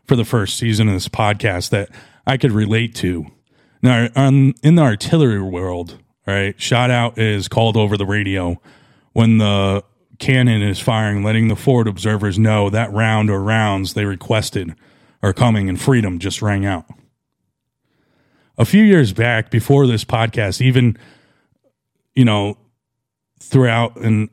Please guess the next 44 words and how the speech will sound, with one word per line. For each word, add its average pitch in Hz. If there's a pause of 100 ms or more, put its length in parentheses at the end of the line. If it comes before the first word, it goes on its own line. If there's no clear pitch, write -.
on 123
and 113
off 110
and 107
randomly 117
wrote 113
down 113
things, 117 (160)
there 135
was 131
one 190
thing 185
that 135
really 135
stuck 117
with 104
me, 101
and 110
this 123
is 101
the, 101 (340)
the 107
title, 117
and 101 (600)
I, 117
I 117
applied 143
it 120
to 123
this 117
episode. 95 (280)
And 120
I 147
wrote 185
this 165
down 139
in 139
my 113
phone 110
January 113
twenty-second, 110
twenty 110
twenty, 107
and 107